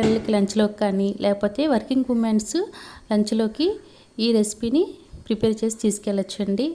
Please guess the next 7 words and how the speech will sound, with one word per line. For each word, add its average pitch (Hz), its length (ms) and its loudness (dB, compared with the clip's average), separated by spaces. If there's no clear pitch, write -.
అంతేకాదు, 220 480 2
లంచ్ 202 300 0
టైంలో 226 340 2
మన 220 80 2
ఇంటికి 208 260 -2
అనుకోకుండా 214 480 0
ఎవరైనా 202 360 0